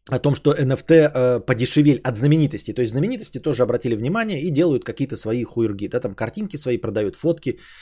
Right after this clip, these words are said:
рисунки, ну и там коллекции тоже делают в том числе. Специалисты утверждают, что чаще всего это мусор за тысячи долларов, чем произведение искусства.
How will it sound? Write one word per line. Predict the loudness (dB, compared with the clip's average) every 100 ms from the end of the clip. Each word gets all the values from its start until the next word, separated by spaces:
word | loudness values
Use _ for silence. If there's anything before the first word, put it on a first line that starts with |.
| -8
рисунки, | 0 0 0 -4 -2 -4
ну | -2
и | -4 -4
там | -10 -6
коллекции | 2 4 4 2 -2
тоже | -2 -4 -6
делают | -6 -6 -6
в | -8
том | -8
числе. | -6 -10 -10 -16 -20 -20 -20
Специалисты | -6 -2 2 2 4 0
утверждают, | 2 0 2 0 0
что | -2
чаще | 2 2 2
всего | -2 2 2 2 4
это | 2 2 2
мусор | 2 4 4 2 2 -2 -4
за | 0 0
тысячи | 0 -4 -4 0
долларов, | 6 8 8 4 0 -16 -16
чем | -2 0
произведение | 4 2 2 -2 0 0 0 -2
искусства. | -4 -6 -14 -14 -20